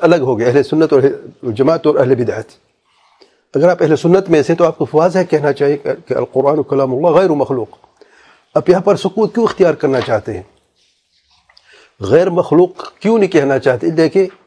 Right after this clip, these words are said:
کہ آپ کے عقیدے میں کوئی خلل ہے، اور اس خلل کو واضح کرنے کے لیے امام صاحب نے حد فاصل بیان کر دیا ہے۔ یا تو آپ کہیں گے القرآن کلام اللہ غیر مخلوق،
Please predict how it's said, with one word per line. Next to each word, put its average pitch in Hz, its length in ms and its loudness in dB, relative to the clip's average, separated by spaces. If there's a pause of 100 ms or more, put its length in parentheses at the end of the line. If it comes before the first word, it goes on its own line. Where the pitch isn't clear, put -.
(280)
کہ 143 60 -2
آپ 139 140 2
کے 151 60 2
عقیدے 139 320 0
میں 135 80 2
کوئی 127 140 -2
خلل 135 340 0
ہے، - 120 -16 (1200)
اور 151 100 2
اس - 120 -4
خلل 185 280 0
کو 180 220 2
واضح 156 340 0
کرنے 160 280 2
کے 160 120 -2
لیے 143 80 2
امام 143 160 2
صاحب 131 260 0
نے 135 120 -2 (640)
حد 175 140 0 (100)
فاصل 156 260 0
بیان 131 240 0
کر 104 160 -8
دیا 90 280 -10
ہے۔ 85 60 -20 (1120)
یا 135 160 2
تو 151 140 0
آپ 123 140 -4
کہیں 131 240 0
گے 160 120 0 (840)
القرآن 139 580 0
کلام 135 340 0
اللہ 127 240 0
غیر 143 180 2
مخلوق، 135 460 0